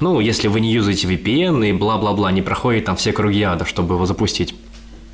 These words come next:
И уже который год Spotify пытается войти на российский рынок и никак не может этого сделать.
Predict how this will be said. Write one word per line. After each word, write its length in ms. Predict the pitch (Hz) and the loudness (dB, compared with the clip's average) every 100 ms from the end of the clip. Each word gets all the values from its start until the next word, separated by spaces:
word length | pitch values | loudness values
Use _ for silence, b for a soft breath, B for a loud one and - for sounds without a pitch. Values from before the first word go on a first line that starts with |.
| - - - B B B - | -20 -20 -18 B B B -4
И 480 | 110 113 113 104 - | 0 2 2 0 -2
уже 200 | 123 123 | -2 0
который 340 | 123 120 123 107 | 0 0 0 2
год 480 | 120 196 - - - | 2 0 -2 -6 -8
Spotify 500 | - - - 120 120 | -6 -4 -2 -2 -2
пытается 460 | 117 117 113 - 104 | -2 0 0 0 0
войти 640 | 110 107 - 107 98 92 | 0 0 0 2 2 2
на 140 | 85 110 | 0 0
российский 440 | 107 - - - | 0 0 -2 0
рынок 420 | 151 185 208 202 B B B B - | 2 2 2 0 B B B B -4
и 220 | 127 139 | 0 2
никак 340 | 131 135 120 | 2 0 0
не 60 | 127 | 0
может 240 | 123 110 | 0 0
этого 160 | 104 107 | 0 0
сделать. 480 | 95 139 190 190 | 2 2 2 0